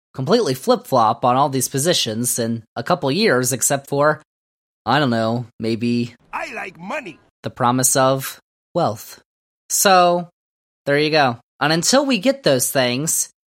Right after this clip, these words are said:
Speaker 1: all these reforms, the situation we're in is probably just gonna get worse and worse. Things need to happen. Things need to change. Or unless we're just gonna keep going in this never-ending cycle of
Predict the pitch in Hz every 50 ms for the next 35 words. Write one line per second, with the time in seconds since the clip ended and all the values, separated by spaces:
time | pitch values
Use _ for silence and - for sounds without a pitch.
0 | _ _ _ _ _ - 131 131 143 143 143 147 147 135 147 151 135 - - 127
1 | 127 120 117 120 131 135 135 - - _ _ _ _ _ _ _ - - - -
2 | 247 247 - - 220 208 208 196 - - 180 170 160 165 165 175 175 160 139 123
3 | 123 123 123 _ _ _ _ _ _ _ _ - - 147 143 - - 190 202 131
4 | 175 151 143 131 131 151 139 - - - 147 147 139 143 139 143 139 - _ _
5 | _ - 123 123 127 123 123 127 127 - - - - - - _ _ _ _ _
6 | _ _ _ _ - - 117 127 127 123 104 107 - - - - - - - -
7 | _ _ _ _ _ _ _ _ _ - - 143 165 185 190 175 185 190 190 175
8 | 180 185 185 160 151 - 113 110 113 - 190 233 226 208 196 240 233 190 196 -
9 | - 220 202 175 139 120 107 107 107 - - - - _ _ _ - 135 139 139
10 | 139 143 139 139 143 139 - - 139 143 151 160 160 - - 143 139 131 - -
11 | - 180 185 185 - _ _ _ - 170 160 160 165 160 156 151 151 147 143 143
12 | 139 135 - - - - - - _ _ _ _ _ _ _ _ - - 143 147
13 | 143 156 151 147 143 143 139 143 139 139 139 135 131 - - - - 156 135 131
14 | - 120 113 107 104 104 107 107 107 107 - -